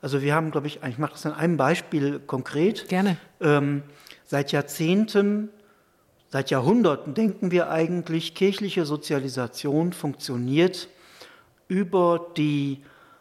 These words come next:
Speaker 1: Gewinnung der Kinder. Man muss den Kindern den Katechismus, äh, beibringen oder den Glauben beibringen und dort zur Erstkommunion führen, die Sakramente erklären und dann bleiben sie schon ein Leben lang dabei.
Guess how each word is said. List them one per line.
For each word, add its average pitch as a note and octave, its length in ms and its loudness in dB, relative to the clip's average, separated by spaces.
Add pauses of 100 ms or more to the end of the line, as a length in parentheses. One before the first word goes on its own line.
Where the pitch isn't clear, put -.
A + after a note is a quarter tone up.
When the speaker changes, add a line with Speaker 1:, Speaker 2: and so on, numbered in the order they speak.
(260)
Speaker 1:
Gewinnung F3+ 380 4
der D#3 100 0
Kinder. A#2 360 0 (540)
Man C#3+ 140 2
muss F3 160 2
den C#3+ 160 -2
Kindern F#3+ 400 4
den C#3 80 0
Katechismus, F3+ 800 -2
äh, D#3 240 0
beibringen D#3+ 800 0
oder C3+ 260 -2
den B2+ 140 -4
Glauben E3+ 340 2
beibringen C#3+ 600 0
und C3+ 100 -6
dort B2+ 160 -8
zur C#3 140 -8
Erstkommunion D#3+ 720 0
führen, D3 360 -2
die B2+ 60 -8
Sakramente C#3 640 0
erklären D3 600 0 (480)
und D#3 180 -2
dann D#3+ 140 2
bleiben D3 280 2
sie D3 80 -4
schon D#3 180 0
ein B2+ 140 0
Leben C3+ 180 0
lang B2 160 0
dabei. A2 400 -8